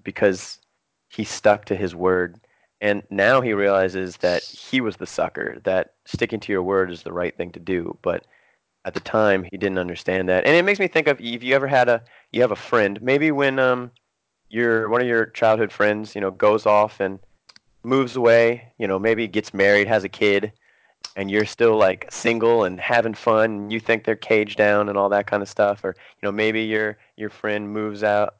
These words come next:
moves away and gets a nice fancy job, and you're still kinda, like, having fun and partying.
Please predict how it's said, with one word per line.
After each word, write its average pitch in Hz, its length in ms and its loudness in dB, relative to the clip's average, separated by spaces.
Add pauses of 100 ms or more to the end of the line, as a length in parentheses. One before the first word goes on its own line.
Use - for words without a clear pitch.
moves 113 300 -4
away 113 320 4
and 101 220 -6
gets 123 200 -4
a 107 40 -4
nice 110 280 0
fancy 113 360 -2
job, 110 420 2
and 101 140 -8
you're 110 100 -4
still 113 220 -2
kinda, 110 260 0
like, 110 260 0 (280)
having 113 340 2
fun 113 300 2
and 104 160 -4
partying. 117 460 0